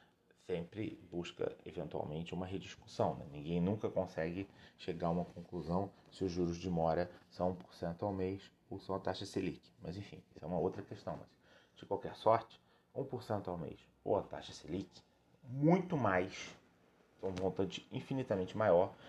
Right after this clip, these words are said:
do que aquilo que as instituições financeiras remuneram nos convênios com os tribunais de justiça e tribunais regionais federais. Então, o que que acontece? Sempre existe um saldo a executar, sempre existe um saldo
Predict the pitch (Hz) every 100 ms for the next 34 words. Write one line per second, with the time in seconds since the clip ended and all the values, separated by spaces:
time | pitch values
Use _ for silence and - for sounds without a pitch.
0 | - - 107 117 - 101 113 117 113 104
1 | 107 - - 107 - 104 90 - 95 104
2 | 104 110 104 90 87 98 104 101 107 95
3 | 87 85 95 - 104 95 92 85 85 87
4 | 87 92 - - 82 - 85 - - -
5 | - 101 92 82 82 90 92 80 - -
6 | 98 87 78 71 - 92 - 107 104 92
7 | 71 - - - - - - - - 113
8 | 120 139 131 95 107 - 127 127 - -
9 | - 117 117 110 87 71 - - _ _
10 | _ _ _ _ _ _ _ - 98 98
11 | 98 95 - - 85 - _ _ - 101
12 | 90 95 - 113 104 - - 98 90 90